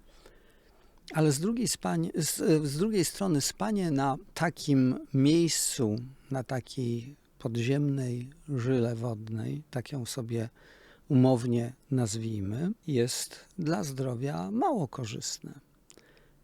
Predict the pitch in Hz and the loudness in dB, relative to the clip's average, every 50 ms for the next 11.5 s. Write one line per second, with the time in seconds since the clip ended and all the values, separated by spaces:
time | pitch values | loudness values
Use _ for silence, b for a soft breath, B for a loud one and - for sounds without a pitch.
0 | b - 180 165 175 190 214 214 170 185 180 135 120 135 139 - - - - - | b -4 -2 0 0 0 -2 -2 -2 -4 -4 -4 -4 -6 -6 -6 -4 -4 -2 -2
1 | 196 185 180 175 147 135 123 117 120 156 87 87 87 151 139 131 120 120 120 156 | -2 -2 -2 -2 0 0 -2 -2 -4 -4 -4 -4 -4 -2 0 0 0 0 0 -2
2 | 165 165 147 127 117 120 113 113 117 131 151 - - 208 220 202 - - 160 139 | -2 -2 -4 -4 -4 -4 -4 -4 -6 -6 -8 -8 -6 -6 -6 -2 0 2 0 0
3 | 120 - - - - _ _ _ b b b b b b b b b b b b | 0 -4 -10 -20 -20 _ _ _ b b b b b b b b b b b b
4 | b - 147 135 127 127 131 127 - - - - - _ _ - 175 165 175 170 | b -4 -2 0 0 0 0 0 -2 -4 -6 -10 -12 _ _ 0 2 4 4 4
5 | 165 160 151 139 120 - 139 123 117 - - - - 165 - - - 165 160 135 | 4 4 4 4 4 2 2 0 0 -2 -4 -2 -2 -2 -2 -2 -2 0 2 2
6 | 131 127 123 120 135 147 147 156 - - - 185 147 120 123 123 - - - 151 | 4 4 2 2 0 -2 -6 -12 -14 -10 -6 -4 -2 0 0 0 0 -2 -2 -4
7 | 127 - 147 127 113 123 123 120 123 123 120 123 135 131 131 123 117 127 127 107 | -2 0 0 0 2 2 2 2 2 2 0 0 -2 -2 -4 -6 -6 -6 -6 -6
8 | - - - 139 123 117 107 104 107 113 123 - 311 156 120 - - 147 139 131 | -8 -6 -2 -2 -2 -2 -2 -4 -8 -12 -10 -8 -8 -8 -6 -6 -6 -4 -4 -4
9 | 135 117 - - 123 - - - 139 123 120 120 127 123 113 120 123 113 - - | -6 -6 -6 -10 -10 -8 -4 -2 0 0 0 0 -2 -4 -4 -4 -6 -6 -6 -6
10 | - 143 123 - - 120 - - - - - - 139 127 127 120 120 131 113 120 | -6 -8 -8 -6 -8 -8 -8 -8 -10 -8 -8 -6 -4 -4 -4 -2 -2 -4 -4 -4
11 | 123 113 - - - - - 120 113 | -4 -4 -6 -6 -8 -8 -8 -8 -8